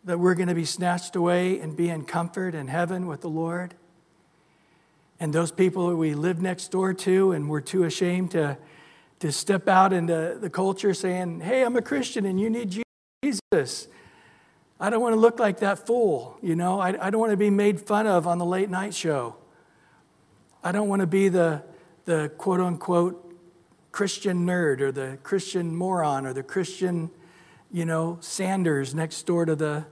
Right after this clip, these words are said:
whoever, you know, or Landers or whatever." I, I've never watched Simpson, but I, I think the,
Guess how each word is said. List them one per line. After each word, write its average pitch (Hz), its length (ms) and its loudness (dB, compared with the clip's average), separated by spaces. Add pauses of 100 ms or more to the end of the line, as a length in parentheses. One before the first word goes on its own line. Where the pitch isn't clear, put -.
whoever, 170 500 2
you 127 160 -6
know, 143 260 -6 (540)
or 151 100 -6
Landers 143 580 -2
or 131 80 -8
whatever." 170 460 -2
I, 180 180 0
I've 160 200 0
never 175 240 2
watched 151 240 2
Simpson, 131 440 -4
but 135 120 -4
I, 135 80 -2 (100)
I 139 60 -6
think 160 240 -4
the, 143 240 -2